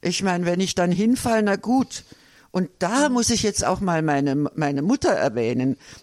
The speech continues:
die mir immer wieder erzählt hat, dass wenn ich so mit einem Jahr oder anderthalb hingefallen bin und gebrüllt hab, dass sie dann gesagt hat,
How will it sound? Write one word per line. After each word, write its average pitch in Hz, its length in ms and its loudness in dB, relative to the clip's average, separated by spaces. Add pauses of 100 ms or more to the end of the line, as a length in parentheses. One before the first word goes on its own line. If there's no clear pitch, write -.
(100)
die 208 100 2
mir 190 200 2
immer 247 320 2
wieder 220 260 0
erzählt 196 580 -2
hat, - 340 -4
dass 147 240 -2
wenn 135 140 -2
ich 147 200 -4
so 143 460 -4
mit 139 240 -6
einem 123 140 -4
Jahr 131 340 -2
oder 127 240 -2
anderthalb 131 680 -2 (420)
hingefallen 160 880 0
bin 123 360 -6 (380)
und 185 240 -2
gebrüllt 214 560 0
hab, 120 300 -8 (580)
dass 196 200 0
sie 185 140 -2
dann 160 220 0
gesagt 156 500 -2
hat, 143 160 0